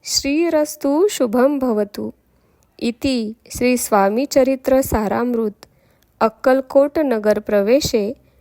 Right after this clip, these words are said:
तृतीय अध्याय. श्री स्वामी समर्थ।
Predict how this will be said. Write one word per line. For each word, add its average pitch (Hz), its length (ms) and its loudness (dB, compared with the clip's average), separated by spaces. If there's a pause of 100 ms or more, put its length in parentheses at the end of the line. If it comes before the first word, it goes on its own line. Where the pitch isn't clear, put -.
(320)
तृतीय 302 440 4
अध्याय. 214 580 0 (1300)
श्री 254 500 0
स्वामी 220 520 0
समर्थ। 226 760 -4